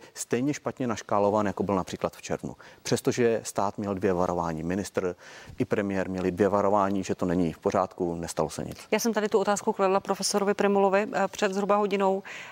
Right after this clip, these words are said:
Speaker 2: A kdo je podle vás na vině to, že jsme na cestě toho rychlého nárůstu, zavřely se před námi evropské země,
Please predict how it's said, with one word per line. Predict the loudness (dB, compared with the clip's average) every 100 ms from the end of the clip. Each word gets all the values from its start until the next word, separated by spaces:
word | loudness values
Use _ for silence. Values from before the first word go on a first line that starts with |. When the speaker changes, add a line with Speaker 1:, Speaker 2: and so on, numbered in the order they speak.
| -18 -4
Speaker 2:
A | 0 0 0 -4 -10 -10
kdo | -2 2
je | 2
podle | 0 2
vás | 4 4
na | 0
vině | 0 -2 -2
to, | 2 2
že | 0 -2
jsme | 2 4 4
na | 6 4 2 0
cestě | 0 0 0 -2 -2
toho | 2 0
rychlého | 0 2 2 2 0
nárůstu, | 2 2 0 -2 0 -2 -4 -14 -2
zavřely | -2 0 -2 -2
se | -2 -4 -6 -10
před | -4 0
námi | 2 2 2 0
evropské | 0 0 -2 0 0
země, | 2 0 2 0 -2